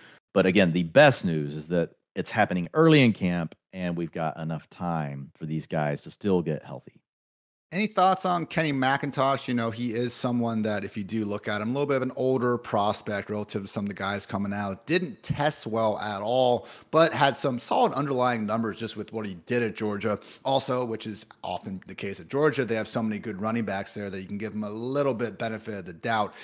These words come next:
Speaker 2: in terms of maybe his dominator score not being as high as you might expect from someone of his profile. But still, a round seven running back, but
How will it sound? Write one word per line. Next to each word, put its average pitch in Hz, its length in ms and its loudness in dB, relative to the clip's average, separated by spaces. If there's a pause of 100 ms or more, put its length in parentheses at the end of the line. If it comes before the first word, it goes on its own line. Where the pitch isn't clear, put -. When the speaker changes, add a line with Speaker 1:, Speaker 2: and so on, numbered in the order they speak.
(120)
Speaker 2:
in 110 80 -8
terms 113 240 0
of 101 80 -4
maybe 107 200 -4
his 101 160 -6
dominator 98 540 -2
score 98 320 -6
not 92 240 -8
being 95 140 -8
as 82 100 -10
high 92 220 -6
as 87 100 -10
you 92 60 -10
might 92 180 -8
expect - 480 -6 (220)
from 110 240 0
someone 107 260 -2
of 92 80 -6
his 87 140 -12
profile. 95 520 -4
But 113 340 -4 (220)
still, 165 460 4
a 127 80 -2
round 127 260 2
seven 107 320 -2
running 110 280 0
back, 110 280 0
but 104 220 -4